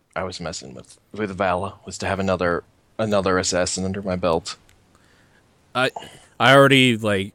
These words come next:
Speaker 2: sent a message to Tony to, like, we should start thinking of team comps, so I'm sure he spent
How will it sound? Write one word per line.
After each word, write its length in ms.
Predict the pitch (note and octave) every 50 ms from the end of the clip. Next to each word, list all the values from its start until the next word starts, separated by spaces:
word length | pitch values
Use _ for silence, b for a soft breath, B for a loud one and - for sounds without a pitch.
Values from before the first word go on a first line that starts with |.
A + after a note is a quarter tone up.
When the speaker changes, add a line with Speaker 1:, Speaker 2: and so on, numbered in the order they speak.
| _ _
Speaker 2:
sent 420 | - - - - G#2 G2+ G2+ G2 -
a 200 | G#2 F#2+ F#2 F2+
message 460 | F2+ F2+ F#2 - - F#2+ E2+ - -
to 100 | - F#2
Tony 520 | - - F#2+ F2 F#2 F#2 F#2 F#2 F#2+ F#2
to, 180 | E2+ - F#2+ F2+
like, 300 | F2+ F2+ F2 F2 E2+ - _
we 80 | F#2 F2+
should 140 | - F2+ -
start 240 | - F#2+ F2 E2+ -
thinking 280 | F#2+ F2+ F2+ F2+ F#2
of 140 | F2+ F2 -
team 260 | - - F#2+ F2+ F#2+
comps, 360 | - - G2+ F#2 F#2 F#2+ F#2+ -
so 100 | - F2+
I'm 100 | F2+ F#2
sure 200 | - G2+ F#2+ E2+
he 160 | E2 G2 F#2
spent 400 | - - - - F2 F2 F2+